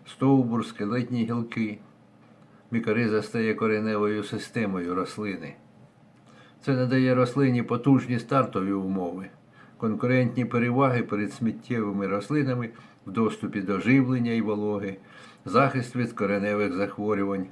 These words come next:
від нематод. До речі,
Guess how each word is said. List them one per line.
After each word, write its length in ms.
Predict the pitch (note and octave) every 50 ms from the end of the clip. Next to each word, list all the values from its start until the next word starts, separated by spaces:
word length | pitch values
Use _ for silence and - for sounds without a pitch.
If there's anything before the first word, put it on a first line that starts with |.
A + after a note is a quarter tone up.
| -
від 200 | G#2+ A2+ A2 F#2+
нематод. 560 | F#2+ F#2+ G2 F#2+ - - - F#2+ E2 E2+ - - - - - _ _ _ _ - - _ - - - - - -
До 140 | G#2+ C3+
речі, 380 | C3 C3 A2+ G2+ - - G#2 F#2+